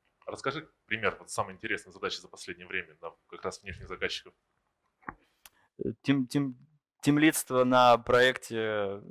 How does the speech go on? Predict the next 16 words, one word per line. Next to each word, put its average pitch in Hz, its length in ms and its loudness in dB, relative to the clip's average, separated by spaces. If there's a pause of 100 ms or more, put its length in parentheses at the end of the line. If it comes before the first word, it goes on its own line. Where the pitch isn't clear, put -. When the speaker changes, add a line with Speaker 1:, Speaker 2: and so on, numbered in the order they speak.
(600)
Speaker 2:
британском. 113 760 -4 (120)
Это 113 180 -12
был 113 160 -2
первый 117 300 -2
опыт. 123 360 -6
У 104 100 -14
нас 107 120 -8
было 110 200 -12
четыре - 260 -8
человека. 107 440 -6 (1200)
Было 139 240 6
весело, 147 360 2
интересно, 135 380 2
потому 120 240 0
что 113 520 -2
было 113 240 -4